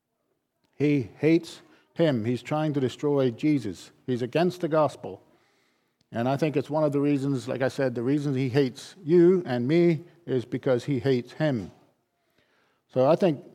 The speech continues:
I think Jesus Christ is Satan's primary target and competitor. Another target of the devil is the holy angels. Now we can see that a few times in Scripture, that they, they are spiritual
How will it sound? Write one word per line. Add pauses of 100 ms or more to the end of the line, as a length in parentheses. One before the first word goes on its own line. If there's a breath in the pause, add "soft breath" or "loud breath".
(300)
I
think
Jesus
Christ
is
Satan's
primary
target (100)
and
competitor. (760)
Another
target
of
the
devil
is
the
holy
angels. (640 soft breath)
Now
we
can
see
that
a
few
times
in
Scripture,
that
they,
they
are (340)
spiritual